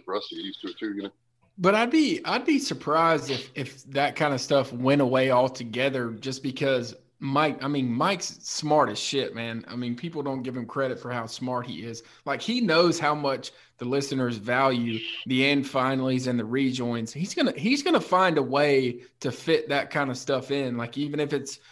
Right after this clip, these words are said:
Speaker 2: even if it's Stu Gatz or whoever reading, um, their adver-, they're still gonna have advertisements 'cause they're gonna wanna make money,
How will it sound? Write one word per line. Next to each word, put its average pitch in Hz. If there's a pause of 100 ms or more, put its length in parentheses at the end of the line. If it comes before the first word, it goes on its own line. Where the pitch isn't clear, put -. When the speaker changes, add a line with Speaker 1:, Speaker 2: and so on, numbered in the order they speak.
(260)
Speaker 2:
even 165
if 156
it's 135
Stu 151
Gatz 139
or 120
whoever 135
reading, 127 (220)
um, 117 (380)
their 117
adver-, 135
they're 135
still 254
gonna 175
have 127
advertisements 117
'cause 127
they're 123
gonna 127
wanna 123
make 127
money, 127